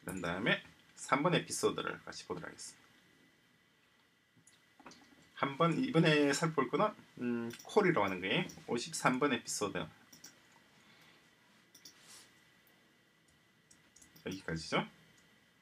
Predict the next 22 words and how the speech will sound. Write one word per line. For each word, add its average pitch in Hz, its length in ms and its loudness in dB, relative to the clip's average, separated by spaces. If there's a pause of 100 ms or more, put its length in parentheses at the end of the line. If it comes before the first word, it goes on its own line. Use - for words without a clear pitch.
(520)
어, 131 320 -4
밑에 151 320 -2
쭉 143 300 0
있는데 135 320 -2
첫 165 240 -4
번째부터 151 560 0
보죠. 85 240 -4 (420)
콜이 147 380 4
어떻게 98 200 -2
쓰이는지. 107 560 -4 (1600)
상당히 185 240 2
재밌는 156 680 8
에피소드입니다. 107 680 0
다시 123 300 -4
해보시기 113 220 -2
바랍니다. 101 440 -2 (1300)
처음에 143 520 4 (260)
say 214 280 8
hi라고 180 460 8
하는 120 160 2
펑션을 135 280 0
정의했습니다. 92 720 -4